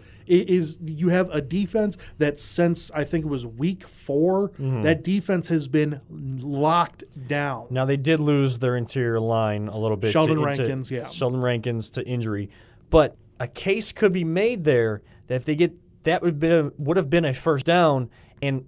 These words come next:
Speaker 2: the Rams only had one timeout, and you
Speaker 1: I
Speaker 2: could have,
Speaker 1: it
Speaker 2: you, the clock would have been down to
Speaker 1: I
Speaker 2: the
Speaker 1: get
Speaker 2: point
Speaker 1: it,
Speaker 2: of
Speaker 1: but then you still get the ball in overtime,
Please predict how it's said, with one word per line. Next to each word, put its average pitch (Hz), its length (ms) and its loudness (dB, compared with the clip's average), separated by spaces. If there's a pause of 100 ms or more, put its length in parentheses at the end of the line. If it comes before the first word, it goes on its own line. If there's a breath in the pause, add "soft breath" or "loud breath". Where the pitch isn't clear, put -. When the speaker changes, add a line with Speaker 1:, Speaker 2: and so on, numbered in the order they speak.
Speaker 2:
the 131 100 -6
Rams 165 280 0
only 165 160 2
had 160 100 0
one 143 200 0
timeout, 151 500 2
and 135 220 0
you 175 140 2
Speaker 1:
I 165 80 0
Speaker 2:
could 190 140 8
have, 135 320 2
Speaker 1:
it 190 160 -2
Speaker 2:
you, 143 240 -6 (360)
the 143 100 -2
clock - 440 2
would 185 120 10
have 175 80 6
been 165 240 4
down 170 320 6
to - 60 2
Speaker 1:
I 165 60 6
Speaker 2:
the 151 60 6
Speaker 1:
get 143 100 -4
Speaker 2:
point 175 260 8
Speaker 1:
it, - 40 4
Speaker 2:
of 139 160 4
Speaker 1:
but 135 160 -2
then 175 260 2
you 160 200 -4
still 175 340 0
get 165 200 -4
the 185 60 -4
ball 160 360 0
in 160 120 -2
overtime, 131 760 -4